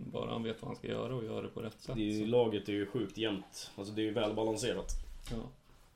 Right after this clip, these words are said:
Speaker 2: Spel-, truppmässigt.
Speaker 1: Så det, ja, det,
Speaker 2: Och nu får
Speaker 1: det
Speaker 2: vi
Speaker 1: ser
Speaker 2: ju
Speaker 1: väl bra ut, liksom.
Speaker 2: Ja, det gör det.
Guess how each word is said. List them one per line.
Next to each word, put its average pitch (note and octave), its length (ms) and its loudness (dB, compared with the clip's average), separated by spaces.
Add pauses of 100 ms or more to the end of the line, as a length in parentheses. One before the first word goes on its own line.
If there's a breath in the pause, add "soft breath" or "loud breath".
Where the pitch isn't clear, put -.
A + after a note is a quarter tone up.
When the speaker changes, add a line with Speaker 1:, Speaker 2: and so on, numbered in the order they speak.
Speaker 2:
Spel-, F2 520 -6 (160)
truppmässigt. A#2+ 640 -4 (840 soft breath)
Speaker 1:
Så - 140 -12
det, A2+ 520 -6 (540)
ja, A#2 160 -6 (180)
det, B2+ 140 -4 (100)
Speaker 2:
Och B2+ 60 2
nu A#2+ 60 2
får C3 120 6
Speaker 1:
det C#3 100 12
Speaker 2:
vi C#3 60 10
Speaker 1:
ser C#3 120 10
Speaker 2:
ju B2+ 60 8
Speaker 1:
väl C#3+ 160 6
bra B2+ 320 6
ut, - 120 -2
liksom. - 180 0
Speaker 2:
Ja, - 120 0 (160)
det A2 60 2
gör G2 160 4
det. - 100 0